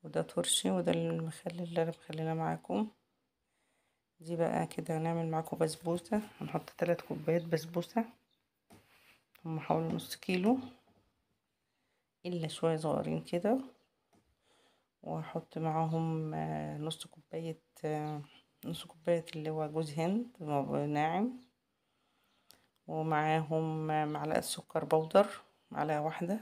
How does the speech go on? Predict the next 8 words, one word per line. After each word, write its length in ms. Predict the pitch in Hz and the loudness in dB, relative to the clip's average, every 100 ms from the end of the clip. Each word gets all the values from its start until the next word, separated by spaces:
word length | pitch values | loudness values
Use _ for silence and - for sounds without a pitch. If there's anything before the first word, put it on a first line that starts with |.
| - | -2
لأن 200 | 139 143 | -2 0
احنا 240 | 143 147 | -2 -2
هنعمل 280 | 151 160 156 | -2 -2 -2
شربات 420 | - 156 156 170 | -4 0 0 0
وفيه 180 | 156 160 | -2 -6
جلوكو-، 720 | 156 147 147 - - 139 - | -4 -4 -6 -8 -4 -2 2
عسل 360 | 147 160 160 151 | 0 0 -4 -4
ال-، 640 | 143 143 147 151 151 | -4 -4 -4 -6 -8